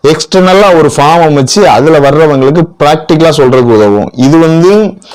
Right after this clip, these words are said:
நீங்க அப்சர்வ் பண்ணிக்கிட்டு நீங்களா பண்ணாதான் உண்டு. ஆனா நீங்க அங்க வந்து தங்குனீங்க அப்படின்னா உங்களுக்கு வாலண்டரியா அது உங்களுக்கு நல்லா ஆகிறதுக்கு உண்டான இம்ப்ரூவ்மெண்ட்டை ஃப்ரீயா பண்ணலாங்கிறது தான் அந்த ஃபார்மோட நோக்கம்.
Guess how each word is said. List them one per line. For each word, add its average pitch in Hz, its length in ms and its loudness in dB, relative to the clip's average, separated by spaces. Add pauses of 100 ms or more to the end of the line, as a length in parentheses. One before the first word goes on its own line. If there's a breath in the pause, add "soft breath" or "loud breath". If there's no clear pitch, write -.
(240 loud breath)
நீங்க 131 260 0
அப்சர்வ் 143 360 0
பண்ணிக்கிட்டு 160 460 0
நீங்களா 151 200 0
பண்ணாதான் 127 460 0
உண்டு. 107 320 -4
ஆனா 151 240 0
நீங்க 135 220 0
அங்க 120 220 -2
வந்து 147 260 0
தங்குனீங்க 160 460 0
அப்படின்னா 113 380 -2
உங்களுக்கு 117 720 0
வாலண்டரியா 151 540 0
அது 147 200 0
உங்களுக்கு 147 640 -2 (400 loud breath)
நல்லா 165 340 0
ஆகிறதுக்கு 143 200 0
உண்டான 123 240 0
இம்ப்ரூவ்மெண்ட்டை 139 580 0
ஃப்ரீயா 151 240 0
பண்ணலாங்கிறது 120 580 0
தான் 139 220 0
அந்த 107 120 -4
ஃபார்மோட 113 360 0
நோக்கம். 104 500 -2